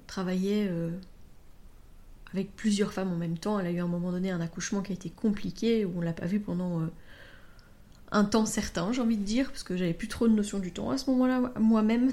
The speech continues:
<laughs> donc, euh, voilà. Mais je sais qu'elle était toute seule, euh, référente pour, euh, la salle d'accouchement, donc ça veut dire qu'elle se retrouve dans des situations où elle gère plusieurs femmes en même temps. Ça aussi, c'est assez, euh,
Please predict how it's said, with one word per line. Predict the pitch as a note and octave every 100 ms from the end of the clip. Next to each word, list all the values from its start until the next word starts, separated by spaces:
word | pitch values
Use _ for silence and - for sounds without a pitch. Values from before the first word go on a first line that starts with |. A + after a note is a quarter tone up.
| G#3+
<laughs> | D#3+
donc, | G3+ G#3 G3
euh, | G3
voilà. | - G#3+ C4 - - - - - -
Mais | F#3+
je | F3
sais | - C4+
qu'elle | C4 G3 - E3
était | E3 -
toute | - F#3
seule, | - A3+ A#3 A#3 G3+
euh, | F3+ F3+ - - - - - -
référente | G3+ G3+ F#3 A3 A#3 -
pour, | A#3 A#3
euh, | G3 F#3+ F#3
la |
salle | F3+ F#3
d'accouchement, | F3+ F#3 B3 C#4
donc | A3 F#3+
ça | F#3
veut | F3+
dire | G#3+ A#3
qu'elle | A3 A#3 G#3+ F3 F3
se | -
retrouve | F#3 F3 - A#3
dans | G3+
des | E3+
situations | - - D#3+ - B3 A#3
où | G3
elle | F3+ F3+
gère | F#3+ A3 -
plusieurs | - G#3+ G3 G3+
femmes | A3 G#3
en | F#3+
même | F3 E3+
temps. | - - - - - - - - - - - - -
Ça | G3+
aussi, | G3 C#4
c'est | C4 G3+
assez, | F#3+ G3 - G3+ F#3+
euh, | F3+ F3